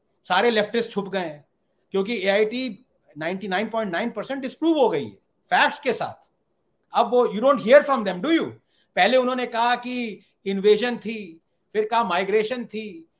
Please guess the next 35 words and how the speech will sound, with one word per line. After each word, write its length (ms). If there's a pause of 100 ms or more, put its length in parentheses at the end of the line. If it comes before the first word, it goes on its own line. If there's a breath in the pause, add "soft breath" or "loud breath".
(140)
फिर 160
कह 100
रहे 140
इंटरैक्शन 720
थी, 100
अब 100
साले 200
कह 120
रहे 120
हैं 60
वो 80
कपकेक 440
और 160
चाय 160
पीने 220
आए 160
थे 100
आर्यंस। 340
तो 480
basically 480
they 140
are 140 (120)
trying 240 (100)
to, 280 (440)
uh, 160
you 80
know, 180 (200)
hide 300
behind, 320
ये, 380
ये 220
रिलीजन 460
ये 280
करता 340
है। 60